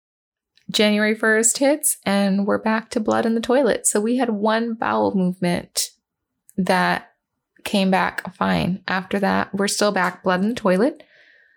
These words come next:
Not a whole bunch. Again, just that annoying amount. And so I'm like, you know, as long as it's not affecting her, I think we're gonna be fine. Decem-,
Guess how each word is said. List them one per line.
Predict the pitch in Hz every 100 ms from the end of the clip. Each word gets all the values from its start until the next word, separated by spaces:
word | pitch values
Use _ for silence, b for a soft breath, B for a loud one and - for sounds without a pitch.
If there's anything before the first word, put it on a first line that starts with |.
| b -
Not | 226 233 262
a |
whole | 269 247 233
bunch. | 208 202 208 -
Again, | 202 190 185 185 185 185 -
just | 185 190 - -
that | 196 -
annoying | 196 190 185 180 185 190 196 190 190
amount. | 185 185 196 226 - - -
And | 214 214
so | - 220 220 220
I'm | - 214
like, | 226 226 226
you | 240
know, | 233 233 240 - _ _ _ _ _ _
as | 220
long | 247 247
as | 247
it's | 233 226
not | 214 208
affecting | 208 190 190 190
her, | 190 185 185 185 _ _ _ _ _ _ _ _ _ - -
I | 214
think | 196
we're | 202 196
gonna | 180
be | 180
fine. | 180 - - 202 _ _ _ _ _ _ _ _ _ _ _ _ _ _ _ _ _ _
Decem-, | - 196 - 185 190